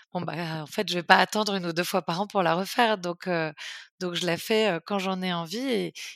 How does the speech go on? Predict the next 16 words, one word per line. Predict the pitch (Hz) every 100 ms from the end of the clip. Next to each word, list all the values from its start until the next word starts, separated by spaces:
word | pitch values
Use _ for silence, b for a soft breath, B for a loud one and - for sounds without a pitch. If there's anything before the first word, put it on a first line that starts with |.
| -
et | 170
oui, | 220 240 -
je | -
suis, | 214 175 170
le | 175
sarrasin, | 175 202 180 185 220
je |
connaissais | - 180 165 170
pas | - 196
non | 185
plus. | 170 226 247 240
On | 185
a | 160
découvert | 156 170 180 175 175
ça, | - 202
heu, | 185